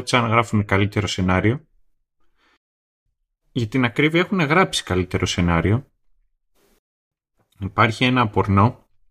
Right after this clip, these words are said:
με τον Danny D ως πρωταγωνιστής, ο οποίος είχε πάει σε ένα board του four chan και τους είχε πει, «Πείτε μου όλα τα αγαπημένα σας meme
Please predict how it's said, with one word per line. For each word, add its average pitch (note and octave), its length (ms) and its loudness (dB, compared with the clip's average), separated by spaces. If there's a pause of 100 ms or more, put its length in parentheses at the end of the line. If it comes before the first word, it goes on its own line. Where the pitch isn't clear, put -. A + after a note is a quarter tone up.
(180)
με G2+ 140 0
τον G2+ 220 0
Danny A#2+ 380 2
D G2 180 4 (600)
ως G2+ 160 -6
πρωταγωνιστής, F#2 960 0 (1000)
ο A2+ 80 -2
οποίος C3 360 -2
είχε D3 200 -6
πάει A#2 540 0
σε G2 440 0
ένα G#2+ 460 -2
board A2+ 240 4 (140)
του - 200 -16
four G2 180 2
chan D3+ 400 0 (260)
και - 140 -8
τους - 180 -8
είχε - 280 -4
πει, D3 180 -2
«Πείτε D3 280 0
μου C3 280 -2
όλα C3+ 220 2
τα C3+ 100 0
αγαπημένα B2 1080 0
σας A2 600 -2
meme A2 260 2